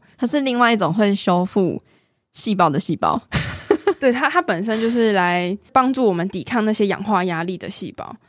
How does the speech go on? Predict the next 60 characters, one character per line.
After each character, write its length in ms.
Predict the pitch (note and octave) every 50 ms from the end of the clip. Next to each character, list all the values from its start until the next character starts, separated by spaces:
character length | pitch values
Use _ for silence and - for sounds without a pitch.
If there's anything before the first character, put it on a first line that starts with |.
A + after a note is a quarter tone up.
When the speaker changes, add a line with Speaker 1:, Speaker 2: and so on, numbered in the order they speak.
| _ _ _ -
Speaker 1:
嗯。 200 | G3+ F#3+ F3 D#3+
Speaker 2:
对， 140 | - D#3
那 140 | D#3 - B3
当 220 | C#4 C#4 C4 C4 A#3+
我 40 | G#3+ G3+
们 120 | F#3 F#3
有 120 | F#3+ F#3+
氧 180 | G3 G3 E3 F#3
化 180 | G#3+ A#3 A3+ G#3+
压 200 | G#3 G3 G3 G#3
力 160 | A3 G#3+ G#3
发 200 | - G3 F#3 G3+
生 160 | G#3+ G3 F#3
的 80 | F#3+ F#3+
时 140 | G3+ F3
候， 340 | E3+ F#3+ G3 F#3+ F3+ E3 D#3+ G3+ - _ _ _ _
它 220 | - - A#3 A3+ A#3+
就 120 | C4 C4
会 120 | C4+ B3+
出 160 | B3 - B3 A3
来 100 | F#3 F3+
工 220 | F3 F3 E3 F3
作 240 | - G3 D#3 E2 C#2
了。 120 | - - -
对， 160 | - B3+ A3 G#3
就 120 | A#3+ C4+
有 40 | A#3+
点 100 | G3+ F#3
像 140 | G#3 B3 A3
我 60 | F3+
们 120 | E3+ F3
受 240 | G3+ - B3 G#3 F3+
伤 220 | G#3 - F#3+ F#3
的 80 | F3 F#3
时 100 | - -
候， 40 | F3+
我 60 | F3
们 120 | F3 G3
血 440 | A3 - - - F3 B2+ F2 - - - _ _
会 120 | _ - G3+
流， 240 | F#3+ G3+ F2 - - - _ _ _ _ _
但 120 | - A#3+
是 80 | C4 B3+
不 160 | A#3 - G#3
会 120 | A3+ B3 -
一 80 | A#3 B3+
直 140 | - -
流、 140 | F3 E3+ -
一 80 | G3 G#3
直 100 | F#3 E3+
流、 140 | - E3 D#3+
一 60 | F#3+
直 120 | G3 -
流， 180 | - - - - -
因 60 | A3+
为 40 | A#3+
我 60 | G#3+
们 140 | F#3 F3+ F#3+
会 180 | G3+ A3+ G3
有 80 | E3